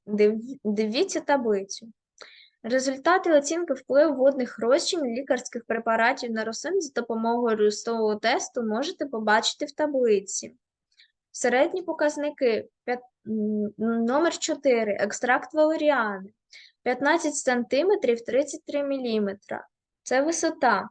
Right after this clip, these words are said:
довжина коренів п'ять сантиметрів, дев'яносто сім міліметрів. Номер п'ять, кальцію глюконат.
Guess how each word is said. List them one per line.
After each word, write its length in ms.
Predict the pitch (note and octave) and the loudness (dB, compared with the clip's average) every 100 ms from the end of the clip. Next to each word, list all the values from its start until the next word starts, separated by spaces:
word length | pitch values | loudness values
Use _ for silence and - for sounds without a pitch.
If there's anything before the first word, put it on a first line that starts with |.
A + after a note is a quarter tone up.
| - | -10
довжина 680 | G#3 G#3+ A3+ A3+ A#3+ C4+ G#4 | -2 0 0 0 -2 0 -2
коренів 680 | F#4 D4+ C#4 A#3 A3 A3 - | 2 4 4 2 -2 -6 -2
п'ять 240 | B3+ D4 | 0 0
сантиметрів, 720 | D4 A#3 A#3 C4+ F4 D#4+ C4 | -2 -8 -4 -4 -4 0 0
дев'яносто 500 | A3 A3+ G#3+ B3+ - | 2 0 -2 -2 -4
сім 360 | E4 - B3+ A3+ | -2 0 0 0
міліметрів. 760 | G#3+ G3+ G3+ F#3+ F#3+ - - - _ _ _ _ _ _ - | -2 0 -2 -4 -10 -14 -16 -16 _ _ _ _ _ _ -4
Номер 440 | A3+ D#4 G4 F#4 | 0 4 4 4
п'ять, 460 | D#4 B3+ A3 G#3+ - | 4 4 2 -2 -8
кальцію 640 | A#3+ B3+ E4 E4+ - C#4 C4+ | -2 0 0 -4 -2 -2 -2
глюконат. 640 | B3+ C4+ C#4+ C4 G#3 | -2 -2 -2 0 -4